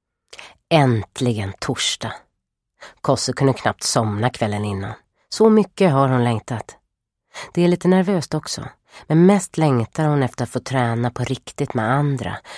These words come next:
som vill spela lika mycket som hon. Inte bara spela på rasterna eller med Emma, Florent och Arment efter skolan. Det är också roligt, men i ett riktigt lag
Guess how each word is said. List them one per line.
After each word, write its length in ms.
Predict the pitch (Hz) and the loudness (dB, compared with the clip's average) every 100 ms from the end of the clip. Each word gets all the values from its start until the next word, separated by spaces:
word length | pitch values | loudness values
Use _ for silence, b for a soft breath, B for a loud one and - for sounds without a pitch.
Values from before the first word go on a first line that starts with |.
| B | B
som 160 | - | -2
vill 100 | 135 | 0
spela 320 | - 147 123 123 | 0 -2 -2 -2
lika 340 | 156 151 - | -2 -2 -2
mycket 280 | 156 - 127 | -2 -4 -6
som 140 | 113 | -6
hon. 320 | 104 117 110 - _ _ _ _ _ B B | -4 -6 -8 -16 _ _ _ _ _ B B
Inte 220 | 175 180 | -4 -2
bara 220 | 170 180 | -2 -2
spela 320 | 131 - 135 120 | -2 -4 -4 -4
på 80 | |
rasterna 800 | 120 147 - - - 160 139 113 | -4 -4 -4 -10 -6 -4 -2 -2
eller 120 | 110 | -4
med 120 | 110 - | -4 -4
Emma, 680 | 131 113 113 123 127 123 131 | -4 -4 -2 -2 -2 -4 -8
Florent 600 | - 113 120 120 117 - | -6 -4 -2 -2 -4 -4
och 60 | |
Arment 420 | 147 160 147 117 | -4 -4 -4 -6
efter 160 | - - | -8 -10
skolan. 640 | - 151 143 147 143 120 - _ _ _ B B | -6 -4 -4 -4 -6 -10 -20 _ _ _ B B
Det 100 | - | -2
är 60 | 262 | 0
också 280 | 294 - 151 | 0 2 0
roligt, 520 | 139 117 117 - - B B B | 0 -6 -10 -12 -20 B B B
men 220 | - 175 175 | 0 2 2
i 40 | |
ett 120 | 165 | 0
riktigt 560 | - - 247 - 196 - | -4 -4 -4 -6 -8 -6
lag 460 | 147 139 98 - | -6 -6 -10 -16